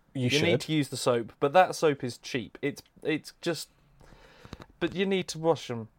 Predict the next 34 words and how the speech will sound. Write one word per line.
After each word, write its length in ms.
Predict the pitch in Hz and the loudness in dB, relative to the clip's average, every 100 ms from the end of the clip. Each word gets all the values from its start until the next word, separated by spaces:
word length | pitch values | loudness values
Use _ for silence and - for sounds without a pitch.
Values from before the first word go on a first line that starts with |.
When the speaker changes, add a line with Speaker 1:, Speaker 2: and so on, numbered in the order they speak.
| _ _ _ - | _ _ _ -4
Speaker 2:
It's 180 | 120 208 | -2 2
Speaker 1:
Mm-hmm. 80 | |
Speaker 2:
not 120 | 208 180 | 4 4
a 60 | |
good 300 | 147 165 143 | 2 0 0
time. 540 | - 143 143 139 143 135 _ _ _ _ - | 4 4 4 2 -2 -8 _ _ _ _ -2
It 260 | 139 - | -2 -2
just 280 | - 170 - | -2 0 0
happened. 640 | 139 120 - 123 117 - - _ _ _ _ _ _ _ _ _ - | 0 0 -2 -4 -4 -8 -16 _ _ _ _ _ _ _ _ _ -4
It 180 | 135 135 | -2 0
had 240 | 170 - | 0 -2
to 100 | - | -8
be 100 | 120 | -6
done. 520 | 131 127 127 127 123 - _ _ _ _ _ _ _ - - | 2 2 2 0 -6 -10 _ _ _ _ _ _ _ -6 0
Speaker 1:
But 180 | 123 120 | 2 6
why 220 | 123 123 | 6 6
is 180 | 127 - | 4 2
that 160 | 120 | 2
your 100 | 98 | 2
Speaker 2:
Let's 100 | 135 | 2
Speaker 1:
childhood? 560 | 127 117 104 95 92 87 _ _ _ _ 339 - - | 2 2 2 0 -6 -6 _ _ _ _ -8 -6 0
Speaker 2:
Because 500 | 160 - 190 170 151 - | 0 4 4 4 -2 -2
it 200 | 151 139 | 0 2
just 260 | - 208 - | 4 4 6
happened. 640 | 147 131 - 143 214 - - _ | 6 6 4 2 2 -2 -4 _
It 180 | 175 170 | 0 4
was 160 | 165 160 | 6 8
unpleasant. 800 | 151 - 170 147 - 170 151 - - | 8 8 8 8 6 0 0 -6 -10
<laughs> 140 | - - | -8 2
It 200 | 160 - | 2 4
had 220 | 165 147 | 0 0
to 100 | - | -8
be 140 | 135 123 | -6 -4
done. 460 | 151 123 123 131 | -2 -4 -2 -6